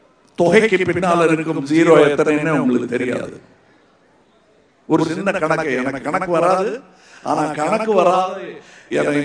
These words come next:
பள்ளிக்கூடத்துலலாம் zero mark எல்லாம் வாங்கியிருக்கேன் நான் கணக்குல. ஆனா கணக்கு வராத எனக்கே புரியிற கணக்கு இது. அதனால கண்டிப்பா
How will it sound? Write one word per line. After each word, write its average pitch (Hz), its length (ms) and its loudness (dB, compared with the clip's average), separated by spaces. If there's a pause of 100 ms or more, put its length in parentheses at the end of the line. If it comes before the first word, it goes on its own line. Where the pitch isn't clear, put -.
பள்ளிக்கூடத்துலலாம் 175 760 2
zero 180 280 2
mark 151 300 -2
எல்லாம் 147 280 0
வாங்கியிருக்கேன் 123 520 -4
நான் 107 240 -14
கணக்குல. 120 340 -10 (380)
ஆனா 131 180 -2 (560)
கணக்கு 202 460 -2
வராத 175 340 2 (240)
எனக்கே 175 400 -2 (160)
புரியிற 151 320 -2 (140)
கணக்கு 135 340 -6
இது. 110 100 -12 (1200)
அதனால 131 340 -4
கண்டிப்பா 143 300 -6